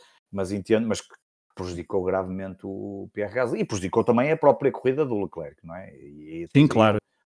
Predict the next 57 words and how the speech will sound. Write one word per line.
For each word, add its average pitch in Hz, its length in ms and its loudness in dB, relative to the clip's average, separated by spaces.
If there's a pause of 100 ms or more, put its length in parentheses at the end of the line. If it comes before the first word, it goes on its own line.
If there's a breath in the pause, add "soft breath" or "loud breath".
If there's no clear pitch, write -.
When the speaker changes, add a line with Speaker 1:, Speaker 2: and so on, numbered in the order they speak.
(100)
Speaker 1:
e 92 60 -8
aí 87 260 -4
Speaker 2:
Eu 98 80 2
Speaker 1:
ele 95 40 2
conseguiu - 0 -
Speaker 2:
também, 123 360 10
Speaker 1:
fazer 101 120 2
uma 113 100 6
Speaker 2:
também. 104 140 4
Speaker 1:
grande 104 140 -2
Speaker 2:
E, 123 60 2
e, 123 40 6
Speaker 1:
recuperação. 127 480 2
Speaker 2:
porque - 220 2
ele 123 80 8
também 139 220 10
danificou 139 420 8
a 127 40 6
sua 131 220 6 (120)
asa 123 180 6
Speaker 1:
Exatamente. 120 100 4
Speaker 2:
dianteira 156 540 8
e 139 100 4
depois 135 220 4
de, 131 80 4
eh, 147 340 2
per-, 139 180 -4 (180)
furou 143 440 8
ao 127 100 8
Gasly, 135 360 8
o 165 40 4
Gasly 135 340 8
depois 131 220 2
ainda 123 160 6
bate 143 240 4
no 127 80 6
Giovinazzi, 123 440 6
Speaker 1:
E - 20 0
Speaker 2:
também 123 160 8
Speaker 1:
o 110 40 6
Speaker 2:
estraga 117 220 6
Speaker 1:
Leclerc 113 100 8
Speaker 2:
a - 40 6
Speaker 1:
acaba 135 180 10
Speaker 2:
corrida 123 80 4
Speaker 1:
de 110 40 0
Speaker 2:
do 143 60 6
Speaker 1:
fazer 139 140 6
mais 147 180 6
uma 135 40 6
Speaker 2:
Giovinazzi. 143 200 6
Speaker 1:
paragem 151 320 2
que 165 100 -6
os 214 100 -2
outros, 196 260 -4
não - 100 -12
é? - 80 -18